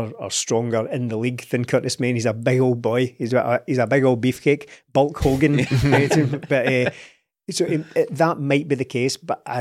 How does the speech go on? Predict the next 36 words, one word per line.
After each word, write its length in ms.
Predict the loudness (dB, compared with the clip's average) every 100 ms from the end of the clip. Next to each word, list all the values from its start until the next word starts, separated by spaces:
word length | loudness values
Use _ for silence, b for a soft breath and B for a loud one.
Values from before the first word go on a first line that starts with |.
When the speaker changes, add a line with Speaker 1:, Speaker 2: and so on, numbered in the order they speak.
| -6
Speaker 1:
I 60 | -2
don't 160 | 0 0
have 80 |
any 180 | 0 -2
evidence 420 | 0 0 0 0 0
to 120 | -4
suggest 440 | -4 -2 -2 0
that. 160 | 2 0
I'm 120 | -2
basically 340 | -2 -2 -2 -4
just 180 | -2 -2
sort 140 | -2
of 80 | -2
playing 240 | -2 -2
devil's 320 | -2 -2 -2
advocate 400 | -2 -2 0 0 0
and 160 | -6
hoping 500 | -10 -2 -2 0 -2
that, 160 | -2 -2
that 220 | -2 -2 -8 -16 _
those 240 | 2 4 4
are 60 |
the 80 | 2
mitigating 460 | 0 -2 -2 -4 -2
circumstances 720 | -4 -2 -2 0 0 -2 -2
Speaker 2:
Mm. 20 |
Speaker 1:
that 100 | -4
has 100 | -2
led 240 | -2 -2
to 100 | -4
Kobayashi 520 | -4 -4 0 0 0 -4
coming 240 | -4 -2
out 100 | -2
of 60 | -4
the 80 |
team. 300 | -2 0 0